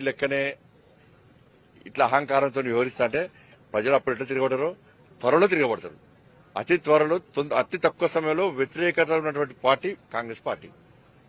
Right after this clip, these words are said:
ఉస్మానాబాద్ ప్రశాంతంగా ఉన్నది, మేము ప్రశాంతంగా ప్రజాహిత యాత్ర చేసుకుంటున్నాం. వీళ్ళు చిచ్చు పెట్టి ఉస్మానాబాద్ లో మొత్తం శాంతి భద్రత సమస్య సృష్టించి,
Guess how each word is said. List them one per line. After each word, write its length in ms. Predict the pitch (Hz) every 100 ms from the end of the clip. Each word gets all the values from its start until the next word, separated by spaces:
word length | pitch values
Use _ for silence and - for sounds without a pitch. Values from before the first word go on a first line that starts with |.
| _ _ _ _ _ - - 117
ఉస్మానాబాద్ 380 | - 165 165 143
ప్రశాంతంగా 520 | 151 151 170 165 156
ఉన్నది, 220 | 127 98 90 - - - - -
మేము 120 | 135
ప్రశాంతంగా 500 | 127 160 170 165 170 147
ప్రజాహిత 320 | 147 151 147 143
యాత్ర 140 | 143 160
చేసుకుంటున్నాం. 420 | - 110 98 92 - - - -
వీళ్ళు 180 | 151 143
చిచ్చు 220 | 143 - 190
పెట్టి 200 | 165 - 190 143
ఉస్మానాబాద్ 480 | - 175 160 156 151
లో 60 | 196 220 - - - - 123
మొత్తం 260 | - 170 165 135
శాంతి 260 | 139 160 165
భద్రత 200 | 160 139
సమస్య 240 | 147 143 131
సృష్టించి, 400 | 127 151 143 180